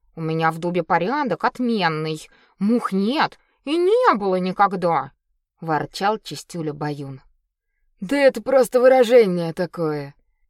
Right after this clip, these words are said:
усмехался волк. "Не выражайся, пожалуйста, в моём доме". Баюн не переносил даже намёка на то, что где-то может быть лучше, чище и удобнее,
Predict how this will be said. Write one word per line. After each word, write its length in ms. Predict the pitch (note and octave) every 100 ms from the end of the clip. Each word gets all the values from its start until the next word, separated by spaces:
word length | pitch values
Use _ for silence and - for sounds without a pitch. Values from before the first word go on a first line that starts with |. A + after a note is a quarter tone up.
| -
усмехался 720 | C#3 E3 D#3+ D3 C3 C3+ D3
волк. 380 | D3 C3+ - - _ _ _ _ _ _ _
"Не 180 | A#3 D#4+
выражайся, 720 | F#4 G4+ G#4 C#4 E3 D#3 E3+
пожалуйста, 580 | E3+ D#3+ D#3+ D#3 - E3+
в 20 |
моём 400 | F3+ E3 E3+ E3+
доме". 480 | E3 D#3+ D#3 D#3+ E3+ _ _ _ _ _ _ _
Баюн 460 | E3+ E3 D#3+ G#3+ G#3+
не 100 | F3
переносил 560 | F3 E3+ E3+ E3+ A3 G3+
даже 260 | F#3 F#3
намёка 460 | F3 E3+ G3+ A3+ E3+
на 160 | D3
то, 240 | C#3+ G#3+ A3+ _ _
что 220 | - -
где-то 500 | F#3+ G3 C#4 D#4 -
может 400 | B3 A3 G#3+ F3+
быть 240 | E3+ E3 -
лучше, 500 | F3 G#3+ - - D3+
чище 520 | - - A#3+ - -
и 220 | - - F#3
удобнее, 680 | F#3+ G#3+ G#3+ E3 D3 C3+